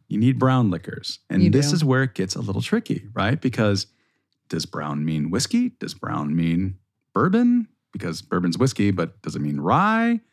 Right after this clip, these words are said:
Speaker 1: Does it mean a blended whiskey? Does it mean a Scotch whiskey? You know, what does
Speaker 2: Mm-hmm.
Speaker 1: brown mean to you? And by the way, does that also mean rum, Irish whiskey, or brandy? That's the question that you've gotta answer. And so that's where you're like, "Okay, what do I like to drink?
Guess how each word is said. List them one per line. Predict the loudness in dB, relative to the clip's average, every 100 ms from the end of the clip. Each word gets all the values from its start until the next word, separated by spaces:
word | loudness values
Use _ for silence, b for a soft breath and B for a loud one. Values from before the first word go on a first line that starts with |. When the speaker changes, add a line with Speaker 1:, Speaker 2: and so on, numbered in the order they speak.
| _ _ _
Speaker 1:
Does | -4
it | 0
mean | 2
a |
blended | 4 4 4 2
whiskey? | 0 -2 -6
Does | -6 -2
it | 2
mean | 2
a |
Scotch | 2 0 -2 0
whiskey? | -2 -2 -2
You | 0
know, | 0
what | 2 2 2
does | 2
Speaker 2:
Mm-hmm. | 2
Speaker 1:
brown | 2 2 2
mean | 4 4 2
to |
you? | 2 0 0
And | 2 2
by | 2
the | 2
way, | 0
does | 0 2
that | 2 2
also | 0 0 2
mean | 2 2 2
rum, | 2 2 0 -2 b b b b
Irish | 0 0 -2
whiskey, | -6 -2 -2 0
or | 0
brandy? | 2 2 2 -2 -6 _
That's | -2 0
the | -2
question | 0 0 0 2
that | 2 2
you've | 0 0
gotta | 0 0
answer. | 0 0 0 0 0
And | 0
so | 0
that's | 0 0
where | 0
you're | 0
like, | 0
"Okay, | -2 0 0 -2
what | -4 -4 0
do | 0
I | 0 0
like | 0 -2
to | -6
drink? | -2 -2 -2